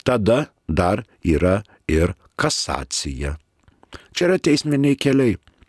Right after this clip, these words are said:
Jų nereikia baidytis, bet tai laiko atžvilgiu jau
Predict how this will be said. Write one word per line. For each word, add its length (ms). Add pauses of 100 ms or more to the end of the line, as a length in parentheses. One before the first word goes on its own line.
(1200)
Jų 160
nereikia 400
baidytis, 640 (320)
bet 240
tai 160 (1080)
laiko 440
atžvilgiu 640
jau 260